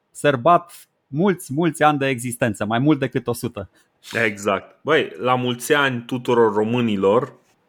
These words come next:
Speaker 2: nu?
Speaker 1: Da, oriunde
Speaker 2: Uh,
Speaker 1: v-ați afla, în țară sau în străinătate.
Speaker 2: Exact.
Speaker 1: Da.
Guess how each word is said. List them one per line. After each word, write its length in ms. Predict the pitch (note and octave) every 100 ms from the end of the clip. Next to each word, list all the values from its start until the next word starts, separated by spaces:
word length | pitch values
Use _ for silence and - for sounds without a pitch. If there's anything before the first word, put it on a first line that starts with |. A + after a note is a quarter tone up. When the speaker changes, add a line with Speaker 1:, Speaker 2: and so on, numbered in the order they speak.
| -
Speaker 2:
nu? 360 | G#2 C3 E3+ - - E3 _ A#2+
Speaker 1:
Da, 200 | E3 G2+
oriunde 380 | C#3 F#3+ G3+ F3+
Speaker 2:
Uh, 60 |
Speaker 1:
v-ați 180 | E3+ E3
afla, 240 | E3 F3
în 140 | A#2 A#2
țară 240 | D3+ C#3+
sau 240 | B2 C3 B2
în 60 |
străinătate. 920 | A#2 A#2+ A#2 A#2 A#2+ F3 - D3 C#3 C3+
Speaker 2:
Exact. 180 | C3 - _
Speaker 1:
Da. 200 | C#3 C#3